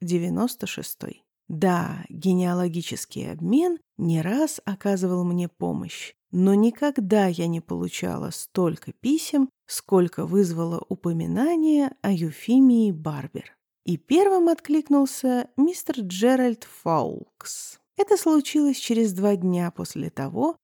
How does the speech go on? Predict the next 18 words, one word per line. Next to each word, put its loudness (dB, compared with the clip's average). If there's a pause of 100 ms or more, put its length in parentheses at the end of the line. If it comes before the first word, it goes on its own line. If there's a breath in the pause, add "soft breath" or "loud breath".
(120)
как -2
я 4
получила -2
свой -6
номер 2
летнего 0
обмена. -4 (160)
Когда 4
раздался 2
телефонный 0
звонок, -2
я 0
все 0
еще 0
изучала 0
его, -2 (180)
разыскивая 0
людей, 0